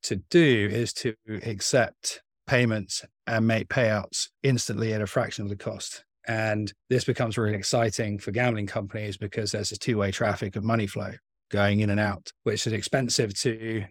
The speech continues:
take and expensive to pay out. And open banking payments allow you to do that really, really quickly. So we had some initial traction in the, the gambling space and signed a contract early on.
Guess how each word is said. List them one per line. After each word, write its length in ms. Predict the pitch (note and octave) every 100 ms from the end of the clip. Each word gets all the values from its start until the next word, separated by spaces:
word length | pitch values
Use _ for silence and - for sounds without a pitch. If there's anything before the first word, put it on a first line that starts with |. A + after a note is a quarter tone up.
| -
take 340 | C#3+ D#3 E3
and 60 | A2
expensive 460 | G2+ A#2+ A2 G#2
to 80 | -
pay 220 | - G#2
out. 300 | G#2+ F#2+ - - - -
And 340 | G#2+ G2+ G2
open 160 | A2 G2+
banking 180 | G2+ G#2
payments 320 | B2+ A2+ G2
allow 100 | G#2+
you 80 | G2+
to 40 |
do 60 | G#2
that 100 | F2+
really, 140 | G2 F#2+
really 160 | F2+
quickly. 640 | F2 - B2+ F#2+ - G2 G2
So 240 | - B2+ - _
we 120 | D#3+
had 100 | D#3+
some 160 | - D3+
initial 320 | C3+ C3 -
traction 400 | - C#3 - D#3+
in 100 | C#3+
the, 220 | C3 B2
the 80 | A2
gambling 420 | G#2+ B2 C3+ D3+
space 440 | C#3+ D3+ F3+ - - -
and 240 | B2 A#2+
signed 440 | A#2+ C3 A#2 A#2 A#2
a 160 | A2+ - - -
contract 800 | - C3 C3 G#2+ F#2+ - - -
early 260 | B2+ A2+ G#2
on. 420 | A2+ G2+ F2+ A#2+